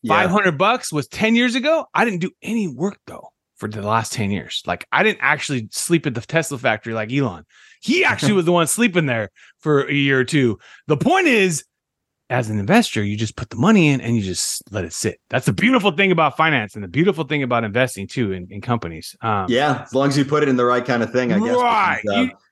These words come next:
Speaker 2: you never
Speaker 1: also
Speaker 2: know.
Speaker 1: within industries where, like, you know, companies go bankrupt or, you know,
Speaker 2: Right.
Speaker 1: crypto, which is a very exciting field, it, it has its ups and downs as well. So
Speaker 2: Oh my God, dude. Yes.
Speaker 1: Yeah.
Speaker 2: I've been, I've been in crypto since two thousand seven, and I've seen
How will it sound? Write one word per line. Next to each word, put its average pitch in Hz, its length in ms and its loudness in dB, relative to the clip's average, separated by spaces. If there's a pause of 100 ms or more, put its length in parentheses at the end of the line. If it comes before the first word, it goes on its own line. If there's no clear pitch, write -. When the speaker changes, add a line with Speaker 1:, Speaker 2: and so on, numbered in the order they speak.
(100)
Speaker 2:
you 254 140 2
never 330 120 2
Speaker 1:
also 254 180 2
Speaker 2:
know. 220 160 2
Speaker 1:
within 151 120 2
industries 147 600 2
where, 131 220 2
like, 123 240 2
you 131 80 2
know, 117 100 2
companies 120 440 0
go 117 160 2
bankrupt 117 580 0
or, 104 160 2
you 110 100 -4
know, 101 160 2
Speaker 2:
Right. 170 380 2
Speaker 1:
crypto, 110 140 0
which 107 120 -2
is 113 100 2
a 107 100 2
very 120 240 2
exciting 113 420 0
field, 104 540 0
it, 104 260 -8
it 104 140 0
has 104 240 2
its 98 120 0
ups 95 200 2
and 92 100 0
downs 92 260 2
as 85 140 -8
well. 90 260 2
So - 220 -4
Speaker 2:
Oh 78 60 -2
my 104 120 -2
God, 95 300 -4
dude. 82 240 -12
Yes. 98 180 -10
Speaker 1:
Yeah. 87 140 2
Speaker 2:
I've 123 120 0
been, 160 140 -4
I've 135 140 2
been 160 120 2
in 135 100 2
crypto 147 260 -2
since 123 240 -6
two - 160 -6
thousand 123 300 2
seven, 135 400 -2
and 113 120 -2
I've 117 160 -2
seen 120 280 -4